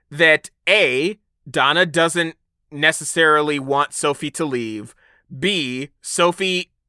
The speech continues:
basically, e-, even if it's subconscious, feels obligated to stay with Donna and see that Sophie actually could have a future as an artist, or D, bonus, that Sky doesn't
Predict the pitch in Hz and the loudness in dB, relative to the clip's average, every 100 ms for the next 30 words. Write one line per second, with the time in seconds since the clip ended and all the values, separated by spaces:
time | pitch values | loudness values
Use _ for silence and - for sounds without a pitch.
0 | _ _ 143 170 170 180 180 175 170 165 | _ _ -6 -2 0 0 -4 -2 -2 -2
1 | - 180 - - 254 226 208 185 185 - | -4 -6 -6 -6 -2 0 0 -2 -4 0
2 | 175 165 - 143 - - _ _ 170 175 | 2 2 0 -2 -4 -12 _ _ 0 2
3 | 180 170 - - 156 170 175 160 160 156 | 2 -2 -6 2 4 4 2 0 0 0
4 | - 165 - - 160 151 147 147 - 139 | -2 -4 -4 0 2 2 2 -2 0 2
5 | 135 123 120 113 - - - 156 143 - | 2 2 -4 -8 -14 -6 -2 0 -2 -4
6 | 247 160 143 127 - _ _ 151 156 151 | -2 -2 -2 -6 -10 _ _ 4 6 6
7 | - _ - - 185 190 190 - 175 180 | 2 _ -8 4 4 4 0 2 0 0
8 | - 190 170 - 196 202 185 - 170 175 | -4 -8 -8 -4 0 0 -2 0 2 4
9 | 165 - _ - 156 - 202 196 185 175 | 0 -8 _ -2 -2 -2 -8 -4 0 2
10 | 170 165 151 151 147 143 156 175 175 170 | 2 2 4 2 0 0 4 4 4 0
11 | - - _ 180 247 247 - 190 269 359 | -4 -12 _ 4 4 4 0 -2 0 0
12 | 160 180 - 185 262 262 143 170 - - | 0 -4 0 2 2 2 0 0 -4 -10
13 | _ _ _ 165 214 208 - - - 185 | _ _ _ 2 4 4 2 -6 -2 4
14 | 180 208 214 196 180 185 | 4 6 2 0 -2 -4